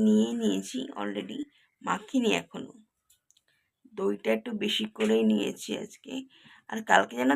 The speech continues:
তো ফ্যান চালাইনি, রাত্রিবেলা ফ্যান না চালিয়েই ঘুমিয়েছি। কালকে বেশ ঠান্ডা লাগছিল রাত্রিবেলা, এত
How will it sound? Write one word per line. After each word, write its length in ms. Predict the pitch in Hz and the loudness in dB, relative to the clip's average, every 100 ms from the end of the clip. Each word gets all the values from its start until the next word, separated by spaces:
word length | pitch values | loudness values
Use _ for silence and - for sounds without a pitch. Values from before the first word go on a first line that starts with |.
| 277 | 0
তো 40 | 269 | 0
ফ্যান 240 | 254 220 208 220 | 4 6 6 4
চালাইনি, 400 | 233 226 214 - 180 180 | 2 4 4 2 -2 -2
রাত্রিবেলা 540 | 185 _ 113 117 120 247 - - _ - | -4 _ -4 -2 0 -2 -8 -20 _ -2
ফ্যান 200 | 233 226 226 | 0 2 6
না 100 | 214 202 202 | 8 8 4
চালিয়েই 400 | 233 233 247 254 220 | -8 -4 -2 -2 4
ঘুমিয়েছি। 560 | 220 202 202 208 - 202 214 - - 123 _ _ | 4 4 0 -2 -8 -12 -12 -20 -20 -20 _ _
কালকে 280 | - 208 247 233 214 | -2 0 -4 -6 0
বেশ 260 | 214 240 285 - | 2 4 2 0
ঠান্ডা 300 | 277 262 262 269 | 4 6 8 8
লাগছিল 360 | 233 202 208 190 180 | 6 4 -4 -2 0
রাত্রিবেলা, 540 | 170 - - - - - - _ _ _ _ _ _ _ _ _ _ _ _ - - - - - | 0 -2 -6 -6 -6 -12 -16 _ _ _ _ _ _ _ _ _ _ _ _ -20 -20 -20 -20 -2
এত 300 | 185 180 | -2 -2